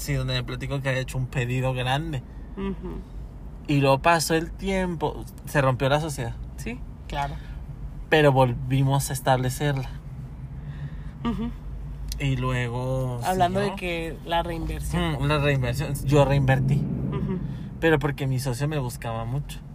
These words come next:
Speaker 2: Ajá.
Speaker 1: Como que dice, "No, vamos a reinvertir". Yo dije, "Bueno,
Speaker 2: Bueno.
Speaker 1: bueno".
Speaker 2: Es que hay socios que son insistentes.
Speaker 1: Sí, sí, sí.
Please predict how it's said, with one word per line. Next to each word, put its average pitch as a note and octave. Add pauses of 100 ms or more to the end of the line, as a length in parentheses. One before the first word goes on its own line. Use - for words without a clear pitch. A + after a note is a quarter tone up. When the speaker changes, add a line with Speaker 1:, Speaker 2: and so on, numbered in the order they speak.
(200)
Speaker 2:
Ajá. F#3+
Speaker 1:
Como C#3
que B2
dice, B2
"No, G#3
vamos F#3+
a B3
reinvertir". D3+
Yo G#3
dije, G#3
"Bueno, F4 (720)
Speaker 2:
Bueno. C4+ (260)
Speaker 1:
bueno". D#4+ (240)
Speaker 2:
Es C4+
que F#4+
hay G4
socios F#4+
que C#4
son G#3+
insistentes. C4 (400)
Speaker 1:
Sí, C#3
sí, C#3
sí. C3+